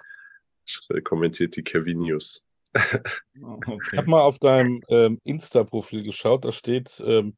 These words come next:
Speaker 3: Peaceful Rockstar.
Speaker 1: Mhm.
Speaker 3: Was, was steckt dahinter?
Speaker 1: Ich glaub, dass, ich hab manchmal eine wilde Art, glaub ich, die man so auf dem Spielfeld auch sieht, so.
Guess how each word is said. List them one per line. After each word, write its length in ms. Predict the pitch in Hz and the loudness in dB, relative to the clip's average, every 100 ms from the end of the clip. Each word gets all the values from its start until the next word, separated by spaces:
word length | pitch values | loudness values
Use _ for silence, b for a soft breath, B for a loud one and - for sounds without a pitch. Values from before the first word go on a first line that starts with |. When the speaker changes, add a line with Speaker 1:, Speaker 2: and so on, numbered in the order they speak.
| _ | _
Speaker 3:
Peaceful 880 | - 190 - - - 151 151 151 - - | -4 -4 -4 -12 -2 2 2 2 -4 -4
Rockstar. 680 | 117 131 - - 104 92 110 _ _ _ _ _ _ _ - | -2 -2 -4 -4 -4 -4 -10 _ _ _ _ _ _ _ 2
Speaker 1:
Mhm. 640 | 104 104 104 113 127 127 _ _ _ - | 6 6 6 6 4 2 _ _ _ -2
Speaker 3:
Was, 300 | 139 139 - | 2 2 0
was 120 | 143 | -2
steckt 260 | - 180 - | 0 -2 4
dahinter? 500 | 127 143 - 92 - - 151 _ _ _ _ _ _ _ _ _ _ - - _ _ _ _ _ _ | 4 4 0 -8 -8 -20 -20 _ _ _ _ _ _ _ _ _ _ -20 -20 _ _ _ _ _ _
Speaker 1:
Ich 180 | - - | -10 2
glaub, 240 | 113 104 | 4 4
dass, 200 | 107 104 | 2 0
ich 120 | - 113 | 0 0
hab 140 | 110 | 4
manchmal 360 | 113 110 120 110 | 2 2 2 2
eine 180 | 107 | 2
wilde 280 | 104 117 113 | 2 4 4
Art, 280 | 107 131 - | 2 0 -2
glaub 180 | 131 127 | -2 -2
ich, 100 | 123 | -4
die 80 | 110 | -6
man 140 | 110 | -6
so 160 | 101 107 | -2 -4
auf 120 | 104 | -4
dem 260 | 107 101 98 | -6 -6 -6
Spielfeld 520 | - 117 117 113 - | -4 0 4 4 4
auch 140 | 101 | 0
sieht, 320 | 98 104 127 - | -2 -2 -2 2
so. 360 | 135 143 151 | 6 6 6